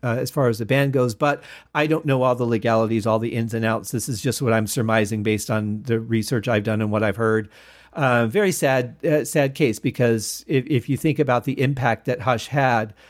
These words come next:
not just for Deep Purple, but for that style of music at the time, it was a, a pretty popular song, you know,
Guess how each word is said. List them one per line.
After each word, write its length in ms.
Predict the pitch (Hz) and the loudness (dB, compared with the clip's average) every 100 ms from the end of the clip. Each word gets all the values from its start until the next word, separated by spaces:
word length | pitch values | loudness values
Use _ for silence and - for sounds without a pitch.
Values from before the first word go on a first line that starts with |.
| - _ | -20 _
not 180 | 208 220 | -2 0
just 200 | 175 - | 0 0
for 100 | 151 | 0
Deep 240 | 127 127 | 0 0
Purple, 320 | 170 202 127 | 0 0 0
but 200 | 101 120 | -2 -4
for 120 | - 127 | -2 0
that 240 | 123 - | 0 -2
style 280 | - 139 131 | 0 0 2
of 80 | 113 | 0
music 320 | 131 147 139 | 0 0 -2
at 120 | 120 | -6
the 60 | 123 | -4
time, 340 | 123 113 117 | 0 0 0
it 80 | 123 | -2
was 180 | 120 131 | -2 2
a, 240 | 120 120 | 2 2
a 80 | 131 | 0
pretty 220 | 107 147 | 0 0
popular 420 | 156 151 151 151 139 | 2 0 0 0 0
song, 440 | - 175 151 101 | 2 2 0 -2
you 100 | 110 | -2
know, 260 | 110 131 | -2 -2